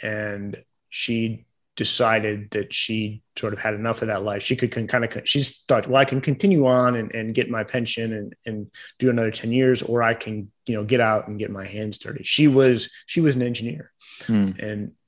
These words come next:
Speaker 1: found herself doing a lot less engineering than she'd thought at, in the Air Force. And, and so she left, um, the Air Force and in two thousand three went to work for SpaceX and proved to be very valuable because she spoke the military language, and they were trying to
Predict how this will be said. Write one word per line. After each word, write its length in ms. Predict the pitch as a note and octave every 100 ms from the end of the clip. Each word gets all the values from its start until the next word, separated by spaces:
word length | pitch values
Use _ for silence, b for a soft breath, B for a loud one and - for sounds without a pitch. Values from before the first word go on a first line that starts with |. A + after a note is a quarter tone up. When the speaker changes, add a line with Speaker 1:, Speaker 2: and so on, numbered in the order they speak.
| _ -
Speaker 1:
found 260 | - B2
herself 320 | A2+ A2 A#2 A2+
doing 200 | A#2+ A2
a 60 |
lot 220 | G#2+ A2+
less 200 | A#2+ A2+
engineering 760 | - A#2 G#2+ A2 A2+ A2 G#2+ G#2 -
than 120 | G#2+
she'd 280 | - G#2+ G#2
thought 340 | A#2 G#2 - -
at, 140 | G2+ _ _
in 80 | A2+
the 80 | G#2
Air 140 | G2+
Force. 400 | G2 G#2+ G2 -
And, 260 | G2+ G2 F#2 B B B B
and 100 | A2
so 140 | -
she 180 | G#2+ B2
left, 380 | A#2+ A2 A2 - _ _ _ _
um, 120 | G#2+
the 100 | G#2+
Air 80 | G#2
Force 320 | G2+ G#2+ G#2
and 80 | G#2
in 80 | G2+
two 140 | -
thousand 320 | A2+ G#2 - G2
three 180 | G#2
went 180 | G2+ G2
to 80 | -
work 140 | -
for 100 | -
SpaceX 640 | A2 - - G#2+ G#2+ - - B B B B
and 380 | G#2+ G#2+ G#2 G#2 -
proved 220 | E3+ D#3+
to 60 |
be 80 | C#3
very 240 | A#2+ A#2 A2+
valuable 460 | A2+ C3 B2 A2
because 840 | G#2 G#2+ A2 G#2 G#2 G2+ G2 - - _ -
she 260 | - - C3
spoke 500 | - C#3+ C3+ B2 A2+
the 80 |
military 540 | A2+ A#2+ A#2+ A#2+ A#2 A2
language, 560 | A2 A2+ A2+ A2+ G#2+
and 100 | A2
they 100 | A2
were 120 | A#2 A2
trying 300 | - A#2
to 120 | G#2+